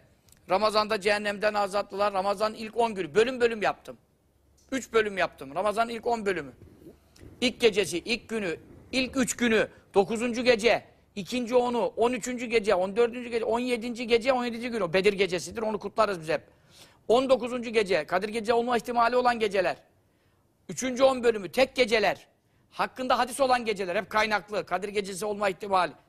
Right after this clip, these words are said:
Aa, nasıl olsa yirmi yedinci gece yat aşağı. Var mı öyle şey? Bu kadar kitap rivayet nereden çıktı? Ben mi uyduruyorum? Biraz aramak lazım. Zaten bir ayın içinde yani. Başı sonu belli. Bari denk gelmek lazım.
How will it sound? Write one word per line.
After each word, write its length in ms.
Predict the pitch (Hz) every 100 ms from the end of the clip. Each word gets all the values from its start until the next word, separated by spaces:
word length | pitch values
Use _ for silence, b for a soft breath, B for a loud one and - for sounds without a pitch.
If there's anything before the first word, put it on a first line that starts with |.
| _ -
Aa, 600 | 294 220 262 330 302 311
nasıl 220 | 285 254
olsa 120 | 240
yirmi 280 | 269 277 285
yedinci 300 | 254 254 233
gece 180 | 214 233
yat 220 | 311 285
aşağı. 300 | 247 - 165 - b -
Var 160 | 214
mı 100 | 262
öyle 200 | 330 359
şey? 180 | 311 294
Bu 60 | 233
kadar 200 | 247 240
kitap 300 | 208 247 247
rivayet 320 | 247 254 254
nereden 300 | 269 277 349
çıktı? 260 | 277 - 202
Ben 140 | 240
mi 60 | 330
uyduruyorum? 480 | 339 302 233 170 160 b b b b _
Biraz 220 | 185 214
aramak 380 | 226 240 330 339
lazım. 240 | 277 208
Zaten 260 | 202 233 226
bir 140 | 277
ayın 140 | 262 294
içinde 340 | 247 302 320
yani. 300 | 311 262 208
Başı 220 | 214 247
sonu 260 | 196 240 285
belli. 280 | 311 294 190 b b -
Bari 320 | 196 180 214
denk 200 | 320 330
gelmek 400 | 349 330 294 233
lazım. 300 | 202 156